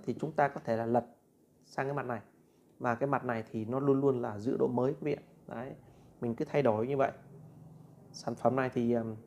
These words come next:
chịu mưa chịu nắng hoàn toàn rồi nên là quý vị rất là yên tâm. Hàng thì hàng của Nhật Bản sản xuất nữa thì rất là ok. Và hiện tại thì nó đang có ba màu như thế này quý vị nha. Đây, có ba màu như thế này.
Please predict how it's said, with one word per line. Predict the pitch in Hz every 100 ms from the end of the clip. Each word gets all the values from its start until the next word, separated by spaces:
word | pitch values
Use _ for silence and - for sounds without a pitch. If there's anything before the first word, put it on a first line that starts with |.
| - - - - - -
chịu | - 151
mưa | 147 151
chịu | 147 135
nắng | 123 131 233 - -
hoàn | - 123
toàn | 120 117
rồi | 117 117
nên | 127 135
là | 120
quý | - 147
vị | 139
rất | -
là | 160
yên | 131
tâm. | 131 131 - _ _
Hàng | - 123 113
thì | 107
hàng | 113 113
của | 113
Nhật | 117 -
Bản | 110 - 131 170 - - - - - - - -
sản | - 104
xuất | 170 -
nữa | -
thì | 139 117 104 -
rất | 185
là | -
ok. | 135 143 131 - - - - -
Và | 131
hiện | 127 127
tại | 135 123
thì | 127
nó | 127 151
đang | 165 143
có | 143 151
ba | - 151
màu | 143 123
như |
thế | 127
này | 123
quý |
vị | 139
nha. | 139 143 - _ -
Đây, | 135 - - - - - - _ -
có |
ba | 143 135
màu | 131
như | 117
thế |
này. | 135